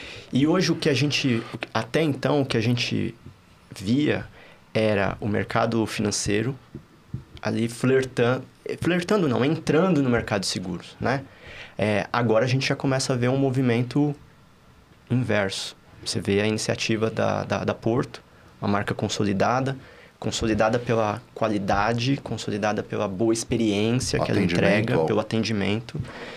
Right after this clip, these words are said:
Speaker 1: E eles fazem um movimento inverso. Não, eu também vou ser um banco.
Speaker 2: Sim.
Speaker 1: Né? É, e eles têm essa vantagem de ser tradicionalmente uma empresa conhecida pela boa prestação de serviço.
Speaker 2: Uhum.
Speaker 1: Então, é o que você mencionou sobre a confiança.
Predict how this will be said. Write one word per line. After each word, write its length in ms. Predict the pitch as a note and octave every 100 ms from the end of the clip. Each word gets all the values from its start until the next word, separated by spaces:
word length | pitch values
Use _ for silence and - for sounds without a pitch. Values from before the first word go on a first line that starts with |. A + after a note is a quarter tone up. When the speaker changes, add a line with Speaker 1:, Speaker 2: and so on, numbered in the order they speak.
| - - - -
Speaker 1:
E 240 | A2+ A#2
eles 240 | C3 B2 C3
fazem 260 | C3 B2
um 40 | C3+
movimento 600 | B2+ C3 B2 A2+ A#2+ D#3+
inverso. 420 | F#3 E3+ B2+ -
Não, 160 | C#3+ B2 - - - -
eu 140 | -
também 380 | - C3 F#2+ C3
vou 120 | C3+
ser 160 | - F#2+
um 100 | F2+
banco. 500 | F2 E2+ - - -
Speaker 2:
Sim. 240 | - E2 F2 -
Speaker 1:
Né? 200 | G#2 B2+ - - - - -
É, 560 | G#2+ G2+ G2 F#2 F2 -
e 80 |
eles 180 | G#2 D3+
têm 540 | - D3 F3+ F#3 C3+ G#2+ - - - - -
essa 220 | - -
vantagem 800 | G2 A2+ G2 A2 B2 D#3 G#2+ F#2 - - - -
de 200 | G#2+ G#2
ser 340 | A#2+ - G#2 -
tradicionalmente 1300 | - A#2 C3+ D3+ C#3 - G#2+ G#2 G#2 G#2+ D3 D#3+
uma 100 | B2
empresa 400 | A#2 A#2 B2 B2+
conhecida 540 | D3 E3 E3+ - D3 D3+
pela 200 | F#3 -
boa 180 | E3+ F3
prestação 420 | F3 F3+ F3 F3
de 60 |
serviço. 460 | F3 G3+ D#3+ B2 -
Speaker 2:
Uhum. 180 | G#2+ A#2+ E3 -
Speaker 1:
Então, 260 | - - A#2
é 40 |
o 40 | C3+
que 100 | C#3
você 220 | C#3 C#3+
mencionou 440 | D3 D3 D3+ C#3
sobre 260 | C3+ D3+ D3
a 40 |
confiança. 640 | D#3 D3 - E3+ A#2+ - -